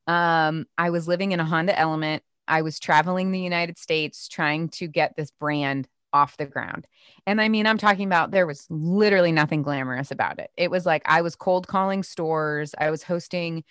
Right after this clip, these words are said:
trunk shows in, like, crappy little coffee shops or, you know, church basements, literally wherever someone would be like, "Yeah, I'll get five people together to hear you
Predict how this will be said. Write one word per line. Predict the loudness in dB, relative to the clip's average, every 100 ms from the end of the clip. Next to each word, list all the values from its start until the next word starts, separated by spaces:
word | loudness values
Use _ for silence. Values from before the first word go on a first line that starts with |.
| -20 -20 _
trunk | -10 0 0 0
shows | 0 2 4 2 0 -2
in, | -6 -6 -2
like, | -2 -2 -4
crappy | -4 4 4 4
little | -4 -4 -4 _ -14
coffee | 2 2 4 -6
shops | 0 4 6 4 2 -6
or, | -4 -4
you | -4 -6
know, | -4 -6 -8
church | -8 -2 -2 -2 0
basements, | 0 0 -4 -4 -2
literally | 4 6 6 4
wherever | 4 4 8 8 8
someone | 0 -2 -4 -6
would | -6
be | -6 -4
like, | -4 -4
"Yeah, | -2 0 0 2
I'll | 0 0 -6 -6
get | -6 0
five | 0 0 -4
people | -12 -10
together | -6 -4 -4 -6 -8
to | -12
hear | -8 -6
you | -6 -6 -8